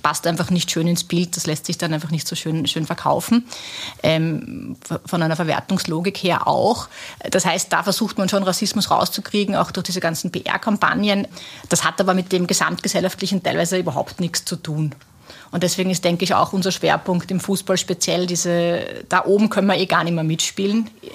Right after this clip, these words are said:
hat für uns auch eigentlich, ehrlich gesagt, kein, kaum mehr Relevanz, also dass wir es uns anschauen, sondern eher in diesem Basisbreitensport, weil da hat sich teilweise nicht so viel verändert.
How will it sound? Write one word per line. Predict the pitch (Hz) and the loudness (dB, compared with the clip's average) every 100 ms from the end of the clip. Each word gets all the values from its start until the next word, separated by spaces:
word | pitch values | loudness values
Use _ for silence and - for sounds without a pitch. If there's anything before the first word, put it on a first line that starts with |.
| - | -2
hat | 180 175 | -2 0
für | - | -2
uns | 180 190 | -2 -2
auch | 185 | -4
eigentlich, | - - 202 208 - | -4 -2 -2 -2 -2
ehrlich | 180 185 | -2 -2
gesagt, | - 190 185 | -2 -4 -2
kein, | - 170 - | -2 -2 -6
kaum | - 180 214 | 0 4 6
mehr | 202 | 4
Relevanz, | 185 147 180 - | 4 2 2 -2
also | 165 165 | -4 -4
dass | 160 | -6
wir | - | -6
es | 165 | -8
uns | 160 | -6
anschauen, | - 175 - 202 233 - - - - | -2 0 2 2 2 -4 -14 -10 0
sondern | 202 185 | 2 4
eher | 175 175 | 4 2
in | |
diesem | 180 185 185 | 2 0 2
Basisbreitensport, | 170 - 190 - - - 165 - 156 151 147 | 2 0 -2 -4 -6 -4 -4 -2 2 2 2
weil | 175 165 | 0 2
da | 165 143 | 4 2
hat | 170 - | 2 0
sich | 185 | -2
teilweise | 190 185 190 | 0 0 2
nicht | 202 202 - | 2 2 -2
so | - 156 | -2 -2
viel | 160 | -2
verändert. | 139 - - 147 143 - | -6 -6 -4 -4 -4 -8